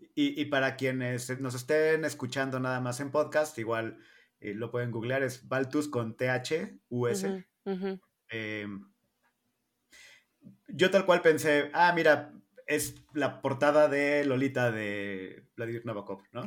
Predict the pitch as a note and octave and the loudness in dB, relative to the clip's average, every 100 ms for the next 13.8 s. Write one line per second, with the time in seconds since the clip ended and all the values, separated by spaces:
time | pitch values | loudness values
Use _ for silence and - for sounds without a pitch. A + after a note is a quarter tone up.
0 | - - G#3 G3 G3+ C4+ D4 C4+ A3+ B3 | -12 -4 0 2 2 2 2 2 4 8
1 | G3 A3+ D#4 F4 F3 D3 A2+ - - - | 8 8 8 10 10 8 4 0 -6 0
2 | - - C4 A#3 D#4 D#4 C#4 G#3 F3+ - | 2 2 4 8 8 10 10 10 8 8
3 | A#3+ B3+ B3+ C4 A3 G#3+ G3+ G3+ G3 - | 6 10 10 10 6 4 6 6 4 -2
4 | - - F3+ E3+ E3 E3 D#3+ D#3 F3 F3 | -6 2 4 4 2 -4 -8 -8 -4 -2
5 | E3 D#3+ F3+ E3+ D3+ - _ _ _ _ | -2 -2 -2 -4 -6 -10 _ _ _ _
6 | _ - F3+ E3+ E3+ F#3+ - G3 G3 G3 | _ -2 4 4 4 2 2 2 4 2
7 | G3+ G3 A3 - C#3 C#3+ D3 D3 C#3 C#3 | 4 6 4 4 2 4 4 4 0 0
8 | D3 B2+ A2+ G#2 - B2+ A3 - _ - | 0 -2 -2 -4 -2 -2 -4 -10 _ -6
9 | - G3+ G3+ G#3+ A3 A3 - B3 A3 A3 | 0 2 2 2 2 0 0 -2 2 6
10 | G3+ G3+ G3 - G3 G#3+ G#3+ A3 G3+ F#3+ | 8 8 6 2 2 2 4 4 4 0
11 | A#3 - F#3 F#3+ B3 - F#3 F#3 F#3 F#3 | -2 4 6 6 2 -4 -4 -2 -2 0
12 | F#3+ F#3+ F#3 G3+ G3 G3+ F#3+ G3 F3 E3 | 2 2 4 4 2 0 2 2 2 -2
13 | F3+ E3+ F3+ F3+ E3 D#3+ - D#3+ | -2 2 2 2 0 -4 -2 -2